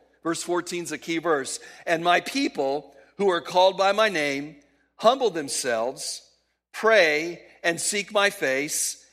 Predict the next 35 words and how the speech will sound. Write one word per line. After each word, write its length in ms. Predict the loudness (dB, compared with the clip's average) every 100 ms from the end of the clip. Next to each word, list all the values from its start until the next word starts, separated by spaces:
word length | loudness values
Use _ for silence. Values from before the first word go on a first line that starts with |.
| -2
and 220 | -2 -2
turn 360 | -4 0 0 0
from 180 | -2
their 120 | 0 -2
evil 280 | -2 0
ways, 340 | 2 2 0 -2
then 100 | 0
I 100 | 0
will 120 | 0
hear 240 | 0 -2
from 160 | 0 -4
heaven, 380 | 0 0 -2 -10 -18 _
forgive 480 | -6 -4 0 -2 0
their 120 | -2
sin, 540 | -2 -4 -4 -4 -6 -12 _ _ _ _
and 100 | -16
heal 200 | -4 -2
their 160 | -2 0
land. 420 | 0 0 -2 -8 -16 _ _ _ _
My 240 | 4 4 6
eyes 540 | 6 6 4 2 -2
will 160 | -2 0
now 260 | 2 2
be 200 | 2 0
open, 540 | 2 0 -2 -10 -10 -16 _ _
and 160 | -6 0
my 160 | 0 0
ears 320 | 2 0 -2
attentive 540 | -6 -6 -4 -4 -8 -16 _ _
to 120 | -8 -6
the 100 | -6
prayers 760 | 0 2 4 0 -4 -8 -10 -16 _ _ _ _ -12
in 120 | -8
this 180 | -8 -8
place.'" 760 | -4 -4 -4 -6 -8 -8 -14